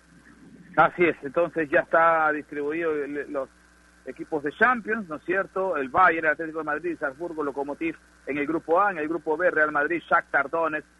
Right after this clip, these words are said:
el Inter y el Mönchengladbach, en el grupo C, el Porto, el Manchester, el Manchester City, el Olympiacos y el Marsella, en el grupo D, el Liverpool, el Ajax, el Atalanta de Bérgamo, frente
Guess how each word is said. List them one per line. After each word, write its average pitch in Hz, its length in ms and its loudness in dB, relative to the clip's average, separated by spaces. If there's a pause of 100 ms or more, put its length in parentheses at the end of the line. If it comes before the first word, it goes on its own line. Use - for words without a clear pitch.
el 139 220 -4
Inter 160 280 -6
y 139 60 -2
el 135 80 -2
Mönchengladbach, 202 800 0 (340)
en 131 100 -6
el 131 60 -4
grupo 151 300 -2
C, 165 100 0
el 143 80 0
Porto, 165 380 0
el 139 80 -2
Manchester, 139 580 -2 (160)
el 127 80 -6
Manchester 135 400 -2
City, 151 220 -2
el 135 100 4
Olympiacos 131 500 2
y 131 60 -2
el 131 80 -2
Marsella, 196 580 2 (360)
en 123 100 -2
el 131 100 2
grupo 143 320 2
D, 160 220 4
el 135 140 -2
Liverpool, 170 580 0
el 113 160 -2
Ajax, 143 440 2
el 107 120 -8
Atalanta 151 560 -2
de 139 100 0
Bérgamo, 147 540 -2
frente 147 540 -2